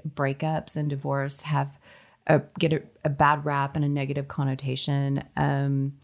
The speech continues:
because it's an ending, and we like to kind of live in this space where relationships last forever, happily ever after. And when they end, we, we, th-, that's just a failure, right? That's kind of societal norm, I would say.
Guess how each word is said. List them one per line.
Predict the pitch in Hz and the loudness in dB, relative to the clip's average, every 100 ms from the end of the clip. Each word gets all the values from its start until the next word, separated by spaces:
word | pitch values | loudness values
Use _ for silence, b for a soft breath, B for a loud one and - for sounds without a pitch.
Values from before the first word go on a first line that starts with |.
| B B B B - | B B B B 0
because | 147 147 139 | 2 2 0
it's | - | 0
an | 151 - | -2 0
ending, | 143 135 135 139 190 | 0 0 0 2 2
and | 165 143 135 139 | 2 0 -2 -2
we | 151 | 0
like | 135 - | 0 -2
to | - 139 | -2 -2
kind | 139 156 | 0 0
of | 143 135 | 0 0
live | 131 | -2
in | 139 | -2
this | 135 131 | -2 0
space | - 131 131 - | 0 0 -2 -4
where | 139 131 143 147 | -2 -2 -2 -4
relationships | 147 139 156 - - - | -2 0 0 -2 -6 -6
last | - - - | -8 -8 -10
forever, | - 226 226 220 214 208 208 | -4 -2 -2 -2 -4 -4 -4
happily | 190 151 - 170 151 | -2 -2 -2 -2 -2
ever | 147 - | -2 -4
after. | 160 160 - 156 151 | -6 -6 -4 -2 0
And | 147 139 143 B B B | 0 -2 -4 B B B
when | 160 | 6
they | 151 147 - | 6 2 -2
end, | 151 143 143 139 | -2 -2 -2 -4
we, | 139 131 - | -4 -6 -4
we, | 135 131 123 - - - | -2 -2 -4 -10 -20 -12
th-, | - | 2
that's | 139 - | 2 2
just | 147 | 0
a | 139 | -4
failure, | 139 - 135 127 123 | -4 2 2 2 -2
right? | 127 123 131 | -2 -4 -4
That's | 143 - | -6 -6
kind | - 139 | 0 0
of | |
societal | 139 135 - 127 131 131 127 127 131 - _ _ _ _ _ _ - - | -2 -4 0 0 2 0 0 -4 -8 -16 _ _ _ _ _ _ -6 6
norm, | 143 131 131 139 | 8 8 4 0
I | 143 | -4
would | 143 139 | -4 -6
say. | 160 151 156 | -6 -6 -8